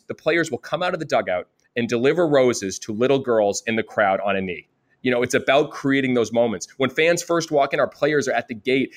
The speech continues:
handing out programs and taking pictures. They need to understand why it matters so much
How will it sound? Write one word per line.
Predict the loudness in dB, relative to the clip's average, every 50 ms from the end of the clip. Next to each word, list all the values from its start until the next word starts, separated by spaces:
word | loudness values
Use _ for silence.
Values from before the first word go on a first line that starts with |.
| -20 _
handing | -4 -2 0 2 2
out | 2 2 0 2
programs | 0 2 2 2 2 0 0 -2
and | -6 -8
taking | -6 -6 -6 -6 -6 -8
pictures. | -6 -8 -8 -8 -10 -14 -14 -14 -16 _ -20 -20 _ -2
They | 0 2
need | 2 2
to | 0 2 2
understand | 2 0 0 0 -2 -2 -2 -2 -4 -4 _ _
why | 2 2 4 4 4
it | 2 0 0
matters | 0 0 2 2 2 2 2 0 0
so | 0 0
much | 0 2 2 0 0 -2